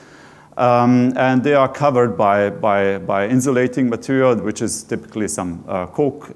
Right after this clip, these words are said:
uh, bed. Uh, and it protects the material, uh, from oxidation, and also, uh, it's a thermal insulator.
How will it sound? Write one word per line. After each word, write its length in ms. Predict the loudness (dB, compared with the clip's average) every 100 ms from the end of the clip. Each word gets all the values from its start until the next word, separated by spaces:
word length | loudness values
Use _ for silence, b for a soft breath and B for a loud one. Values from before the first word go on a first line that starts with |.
| -4
uh, 300 | 0 0 -2 -10 -8
bed. 340 | -2 0 -2 -8 B B B B B _
Uh, 340 | -2 2 2 2
and 240 | 2 2
it 300 | 2 0 -4
protects 500 | -4 -2 0 -2 -4
the 80 | -8
material, 680 | -8 -6 -2 0 2 0 -4
uh, 200 | -6 -6
from 240 | -6 -8
oxidation, 720 | -6 -6 -2 0 0 0 -2 -2
and 260 | -2 -2
also, 640 | 0 -2 -2 -2 0 0 -2
uh, 340 | -2 0 0
it's 140 | -4 -6
a 40 |
thermal 320 | -2 0 -2
insulator. 560 | -6 -10 -12 -14 -16 -20